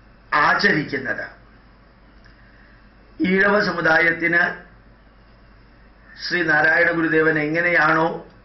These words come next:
"വിദ്യ കൊണ്ട് പ്രബുദ്ധരാകുവിൻ, അത് സംഘടന കൊണ്ട് ശക്തരാകുവിൻ, വാണിജ്യ വ്യവസായങ്ങൾ കൊണ്ട് സമ്പന്നരാകുവിൻ" എന്ന നിർദ്ദേശം കൊടുത്ത്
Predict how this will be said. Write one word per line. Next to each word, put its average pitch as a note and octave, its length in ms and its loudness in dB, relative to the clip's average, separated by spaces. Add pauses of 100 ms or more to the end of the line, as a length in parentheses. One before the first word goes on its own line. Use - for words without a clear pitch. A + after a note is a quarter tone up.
"വിദ്യ C#3+ 240 -4 (120)
കൊണ്ട് D#3+ 280 0
പ്രബുദ്ധരാകുവിൻ, D3 920 0 (1500)
അത് F#3 160 -2
സംഘടന F#3 360 0 (100)
കൊണ്ട് D#3+ 180 0 (100)
ശക്തരാകുവിൻ, D#3 800 0 (400)
വാണിജ്യ D3+ 380 -2 (100)
വ്യവസായങ്ങൾ D3 600 0 (100)
കൊണ്ട് C#3+ 180 -6 (100)
സമ്പന്നരാകുവിൻ" C#3 800 -2 (100)
എന്ന C3+ 120 -2 (100)
നിർദ്ദേശം C#3 500 -6
കൊടുത്ത് C3+ 320 -4